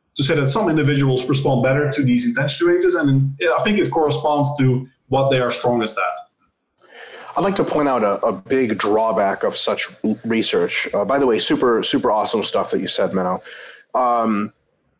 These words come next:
Speaker 2: that kind of research, when you take a study of, like, say, twelve weeks and you compare two groups, one that does sets of five, one that does sets of twenty-five, and you equate the volume, you do, in fact, get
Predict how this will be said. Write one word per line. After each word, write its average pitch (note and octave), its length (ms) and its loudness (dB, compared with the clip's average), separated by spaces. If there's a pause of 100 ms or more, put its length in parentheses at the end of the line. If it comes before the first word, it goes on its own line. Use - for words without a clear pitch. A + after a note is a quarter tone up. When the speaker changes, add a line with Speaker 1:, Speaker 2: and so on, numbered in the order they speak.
(400)
Speaker 2:
that D3+ 280 0
kind G#3 100 2
of F#3+ 80 4
research, F3+ 160 2
when D3+ 100 2
you D3 60 2
take G3 160 0
a C#3 60 -2
study D3 320 2
of, A2 80 2
like, G#2+ 160 0
say, A2 100 0
twelve A2+ 380 -2
weeks G#2 580 -2
and G#2 100 0
you G2+ 120 0
compare A2 320 -2
two A2 160 -2
groups, G#2 320 0
one G#2+ 140 0
that F#2+ 160 -2
does G2 220 0
sets - 300 -2
of A2+ 80 -8
five, G#2+ 320 0
one G2+ 140 -2
that F#2+ 100 0
does F#2+ 160 -2
sets - 180 -4
of - 100 -10
twenty-five, G2 640 0
and G2+ 80 -2
you G2+ 80 2
equate A2+ 240 -2
the G#2 80 0
volume, G2+ 520 -2 (380)
you C#3 60 -6
do, F3+ 100 4
in E3 60 2
fact, C#3+ 320 -2
get A2+ 200 0